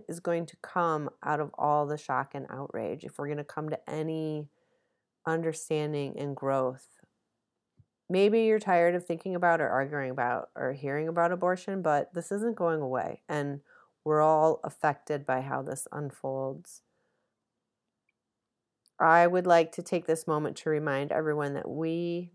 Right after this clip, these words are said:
Dan and Andy and I, know a little bit about things. We are just your average lower to middle class citizens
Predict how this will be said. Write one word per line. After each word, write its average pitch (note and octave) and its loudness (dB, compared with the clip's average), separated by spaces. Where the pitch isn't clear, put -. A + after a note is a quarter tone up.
Dan D3+ -2
and C#3 -6
Andy C#3+ -4
and C#3 -4
I, C3 -4
know C3 -4
a E3+ 0
little F3+ 2
bit F3 2
about C3+ -4
things. - -12
We E3+ 2
are E3 4
just C#3+ -2
your F3+ 0
average D#3+ 2
lower D3+ 2
to D#3 2
middle C#3+ -4
class D3+ -4
citizens - -8